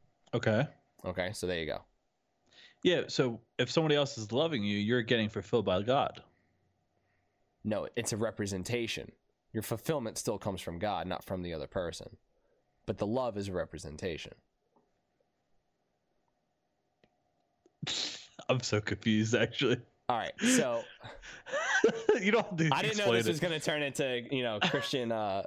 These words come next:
Speaker 2: philosophy
Speaker 1: No,
Speaker 2: here.
Speaker 1: I, I'm curious now of it. It's, it's interesting, uh, way to look at it.
Speaker 2: All right, two different
Speaker 1: I just
Speaker 2: roles,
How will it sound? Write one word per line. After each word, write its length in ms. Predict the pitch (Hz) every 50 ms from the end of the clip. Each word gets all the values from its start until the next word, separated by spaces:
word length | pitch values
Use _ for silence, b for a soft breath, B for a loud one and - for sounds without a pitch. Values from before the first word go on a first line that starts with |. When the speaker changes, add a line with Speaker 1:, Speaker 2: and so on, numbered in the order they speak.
| - -
Speaker 2:
philosophy 640 | - - 117 117 120 120 117 - 110 - 104 92
Speaker 1:
No, 80 | 240 269
Speaker 2:
here. 180 | 277 269 240
Speaker 1:
I, 240 | 180 156 185 196 165
I'm 120 | 185 185 180
curious 480 | - - 226 247 247 220 185 151 -
now 260 | - 135 123 113 107 101
of 60 | 95
it. 120 | 90 - -
It's, 240 | - 113 113 - - - -
it's 420 | 120 120 - - - - - - - - - - - - -
interesting, 640 | 143 151 151 170 143 127 - - 117 110 110 110
uh, 340 | 107 104 101 98 98 95 95
way 140 | 95 107 107
to 80 | 101
look 220 | 101 107 113 - -
at 160 | 80 78 80
it. 180 | 80 - - - - - _ _ _ - -
Speaker 2:
All 60 | - 123
right, 100 | - - - _ _ _ - - 143 147 - -
two 120 | - 220
different 260 | 220 214 196 - 175 180
Speaker 1:
I 40 |
just 120 | 202 139 107
Speaker 2:
roles, 320 | 92 87 87 - - -